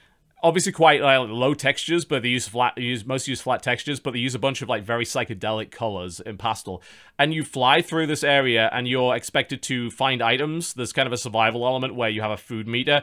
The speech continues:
so you have to collect Turkish delight and magical fish that you find, and you eat them. Uh, you can find keys to open doors. You look around to find coins. Uh, so you have to look at it, and, and then you collect it. And there's little puzzles here and there as well.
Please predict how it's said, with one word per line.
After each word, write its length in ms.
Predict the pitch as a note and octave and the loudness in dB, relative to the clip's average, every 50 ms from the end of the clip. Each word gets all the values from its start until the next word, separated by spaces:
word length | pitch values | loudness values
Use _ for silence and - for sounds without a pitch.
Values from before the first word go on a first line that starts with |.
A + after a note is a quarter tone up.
| - - - | 0 -8 -20
so 160 | - - - C3 | -12 -4 -2 0
you 80 | B2 | 2
have 100 | B2+ B2 - | 0 0 -2
to 60 | C3 | -2
collect 300 | - B2+ B2+ A#2 - - | 0 0 0 0 -2 -4
Turkish 360 | - C3 B2 - C#3 - - | -4 -4 -2 -2 -6 -6 -6
delight 280 | - B2 A#2 A#2+ A#2+ - | -2 0 2 2 2 0
and 100 | G#2+ G#2+ | -4 -2
magical 380 | A2 A2 G#2+ - B2 - A2+ | -2 -2 -2 -4 -6 -8 -10
fish 460 | F#2+ - - G#2 B2+ - - - - _ _ _ _ _ - | -10 -6 -4 -4 -2 -2 -2 -4 -6 _ _ _ _ _ -6
that 80 | C#3 C3 | -4 -2
you 120 | D3+ C#3+ | -2 -2
find, 360 | - - D#3 D#3 E3 E3+ E3+ - - - - _ - - - - - - - - | 2 4 4 4 4 2 0 -6 -14 -20 -20 _ -16 -10 -10 -10 -10 -6 2 6
and 260 | C3 B2 B2 B2 B2 | 8 8 8 8 6
you 80 | B2+ C3 | 4 2
eat 240 | - C#3 C#3+ C#3+ - | 2 2 0 2 2
them. 220 | D3 D3 D#3+ D#3+ - - | 2 2 2 0 0 2
Uh, 380 | B2+ A#2+ A#2+ A#2+ A#2 A#2 A#2 - - - C#4 - _ _ _ _ _ _ _ _ _ | 4 6 6 8 8 6 6 4 0 -6 -12 -12 _ _ _ _ _ _ _ _ _
you 200 | - C3 D3+ C#3+ | -6 -2 -2 -2
can 100 | G#2+ B2+ | -2 0
find 260 | - D#3 D3+ D3 B2 | 4 4 4 4 4
keys 300 | - - E3 D#3+ D#3+ C#3+ | -2 -2 -2 -2 -2 0
to 100 | - - | 0 2
open 320 | C#3+ D3 D3 - D3 C3+ B2+ | 2 2 2 2 0 -4 -2
doors. 440 | C3+ C3 C3+ C#3 D3 D3 C#3+ A2+ C#3+ | 0 0 2 4 4 4 4 2 0
You 80 | C#3+ | 0
look 120 | C#3+ C#3+ - | 0 -2 -4
around 260 | C#3+ C3 B2+ B2 - | -4 -4 -4 -4 -6
to 40 | - | -4
find 300 | - - A#2+ A2 G#2 - | 0 0 2 2 0 -2
coins. 680 | - - C3 C3 C#3+ C#3+ D3+ D#3 D#3+ D#3 - - - _ _ - | 2 2 4 4 4 0 -2 -4 -4 -4 -4 -4 -6 _ _ 2
Uh, 160 | A#2 A#2 A#2 | 4 4 4
so 120 | A2+ - C3+ | 4 2 2
you 120 | B2+ B2 | 2 4
have 120 | C3 B2+ | 2 2
to 80 | - B2+ | 0 0
look 260 | B2 C3+ D#3+ D#3 - | 0 2 2 2 2
at 100 | D3+ A#2+ | 0 -2
it, 100 | A2+ G2 | -2 -2
and, 200 | F2 A2+ G#2+ G2 | -4 -6 -8 -6
and 200 | D2+ A#2 A2+ A2 | -6 -6 -6 -4
then 140 | A#2 A#2 A2+ | -4 -4 -4
you 60 | G#2+ | -6
collect 360 | - - G#2+ A#2 A#2+ - - | -8 -6 -2 -2 -2 -2 -2
it. 200 | G#2 F#2+ F#2 - - - - - - - - | -4 -4 -4 -4 -8 -20 -20 -20 -18 -6 0
And 320 | C3 A#2 A2+ A2 A2+ A2+ G#2+ | 2 4 4 4 4 2 -2
there's 160 | A#2 A2+ B2 | -4 -2 -2
little 160 | C#3+ - - | -2 -2 -2
puzzles 400 | - - C3 A#2 B2 B2 A2+ - | 0 0 0 0 0 -4 -4 -2
here 160 | A#2+ A#2 A2+ | -2 -2 -2
and 140 | G#2+ G#2 G#2 | -2 -2 -4
there 180 | G2+ G2 F#2+ F#2 | -2 -2 -2 -2
as 160 | F#2 - G#2+ | -4 -6 -2
well. 400 | A2 A#2 A2 G#2+ G2 A2 - | 0 2 4 4 2 0 -4